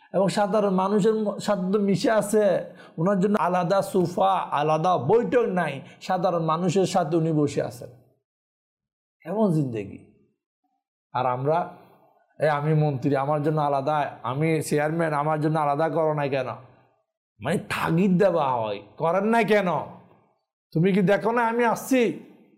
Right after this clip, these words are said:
আরো বলা হয়, "তুমি কেন আমাকে সালাম দাও নাই?" এটা সেটা অনেকগুলো, "আমার জন্য স্পেশাল ইন্তজাম কেন হয় নাই?" এই জন্য অনেকে বকাও দেয়। হায় আল্লাহ, একদিকে আমাদের অবস্থা,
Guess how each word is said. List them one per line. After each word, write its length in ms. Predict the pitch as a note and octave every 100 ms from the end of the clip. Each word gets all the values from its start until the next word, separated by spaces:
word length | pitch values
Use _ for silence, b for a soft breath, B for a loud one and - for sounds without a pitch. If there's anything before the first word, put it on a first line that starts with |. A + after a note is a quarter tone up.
| _ _
আরো 260 | C#3 E3 F3+
বলা 340 | D#3 D#3 D#3
হয়, 100 | D3+
"তুমি 260 | D3+ F#3+ G3
কেন 220 | F#3 F#3
আমাকে 380 | F#3+ F3+ D#3 E3+
সালাম 480 | - E3+ E3+ D#3+ D#3
দাও 160 | D#3
নাই?" 240 | D3 C#3 A#2+ B G3+
এটা 380 | F#3 G3 D#3
সেটা 400 | C3 G3 F3+ E3
অনেকগুলো, 600 | C#3 D3 D#3 D#3+ B2 D3 D3
"আমার 320 | C#3+ E3 C#3+
জন্য 400 | D#3+ D#3+ D#3 - B B F3
স্পেশাল 420 | - E3+ F#3+ F3
ইন্তজাম 560 | A3 G#3+ A#3 G3 F3+ E3
কেন 200 | E3+ E3
হয় 260 | C#3+ D#3
নাই?" 320 | D3 C#3 A#2 A#2+ B
এই 80 | F3+
জন্য 260 | E3+ F#3 F3+
অনেকে 360 | F3+ F#3 G#3+
বকাও 520 | D#3+ D#3+ D#3 G#3+ G#3
দেয়। 240 | E3+ A#2 G2 - _ _ _ _ _ C3
হায় 160 | B2
আল্লাহ, 440 | F#2+ E2+ E2+ F#2+ G2+ - _ _ _ _ _ _ _ _ _ _ -
একদিকে 440 | G#2+ B2+ D3+ E3+
আমাদের 440 | C3+ C3+ E3+ F#3+
অবস্থা, 600 | F#3 F3 E3 B2 C#3 G#2